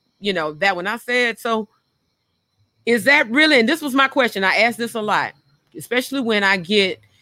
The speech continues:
that generalized statement about men, especially Black men, is, is it true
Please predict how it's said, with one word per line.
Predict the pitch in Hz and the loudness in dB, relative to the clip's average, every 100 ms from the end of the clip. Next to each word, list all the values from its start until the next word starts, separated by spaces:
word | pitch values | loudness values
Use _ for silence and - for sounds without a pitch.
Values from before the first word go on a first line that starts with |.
| _ - | _ 0
that | 190 180 | 0 0
generalized | 147 233 226 208 196 196 185 175 170 - _ - | 2 2 4 2 2 2 4 4 2 -4 _ -20
statement | - 220 202 170 165 | -2 -2 0 -4 -2
about | 175 175 156 | 0 0 -2
men, | 185 185 147 147 | -4 -2 -4 -8
especially | - 214 202 175 | -8 -8 -8 -6
Black | 185 180 - | 0 0 -2
men, | 185 165 143 139 _ _ _ _ _ _ _ _ _ _ _ _ _ - - _ _ _ _ _ _ _ | -4 -2 -4 -10 _ _ _ _ _ _ _ _ _ _ _ _ _ -20 -20 _ _ _ _ _ _ _
is, | 226 233 226 214 196 180 - - _ _ _ _ | 6 8 8 6 4 -2 -14 -18 _ _ _ _
is | 254 247 190 | 0 0 2
it | 185 - | 0 0
true | - - 269 294 359 | -8 0 2 4 2